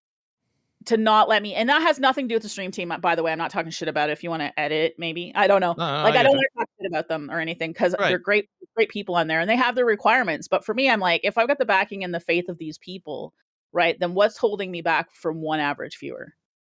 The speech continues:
Speaker 1: right?
Speaker 2: Mm-hmm.
Speaker 1: And this is at a point where I was like,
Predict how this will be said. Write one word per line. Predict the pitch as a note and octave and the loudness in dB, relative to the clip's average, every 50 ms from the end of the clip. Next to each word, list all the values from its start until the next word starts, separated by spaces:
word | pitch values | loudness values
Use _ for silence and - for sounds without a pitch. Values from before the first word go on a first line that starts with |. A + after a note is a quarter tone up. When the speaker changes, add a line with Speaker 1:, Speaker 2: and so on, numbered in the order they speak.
| _ - | _ -4
Speaker 1:
right? | C#3+ C#3+ D#3 D#3 - - | 0 2 4 4 4 2
Speaker 2:
Mm-hmm. | - | 2
Speaker 1:
And | D#3+ G3 G#3+ A#3 | 0 2 4 2
this | C4 - | 2 2
is | _ - C#4 B3+ | _ 0 2 2
at | A#3 | 2
a | - - | 2 0
point | C4 C4+ C4+ B3+ - | 0 0 0 0 0
where | G#3 F3+ F3 E3+ E3 - - | 2 2 2 2 0 0 0
I | E3+ E3+ F3 | 0 0 2
was | E3+ E3+ F3 F3 | 0 -2 -2 -2
like, | F3 E3 D#3 D#3 D#3 _ | 0 0 0 0 -2 _